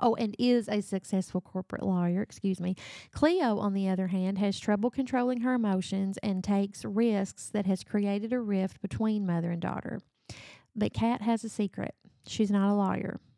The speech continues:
She's her firm's fixer. She fixes things, and she's really, really good at it. This book, uh,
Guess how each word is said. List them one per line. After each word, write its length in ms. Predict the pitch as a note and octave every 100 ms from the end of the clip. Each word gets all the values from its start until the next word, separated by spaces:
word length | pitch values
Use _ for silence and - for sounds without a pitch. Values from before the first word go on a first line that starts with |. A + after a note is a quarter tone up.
| _
She's 460 | - - A3+ A3+ -
her 180 | A#3 A#3
firm's 580 | - G3+ G3 F#3+ F#3+ - -
fixer. 440 | G3+ - - - - - - -
She 220 | - A3
fixes 400 | G#3+ G#3 - G3
things, 300 | - F#3 F#3
and 140 | - F#3
she's 240 | F#3 F3
really, 540 | F3 G3 G#3+ G#3+ G#3+
really 260 | G#3 G3+ F#3+
good 200 | F3+ F3
at 220 | F3 F3
it. 260 | - - - _ _ _ - - - - - _ _
This 280 | G#3+ D4 B3+
book, 400 | B3+ B3+ B3 - A3+
uh, 300 | A#3 A3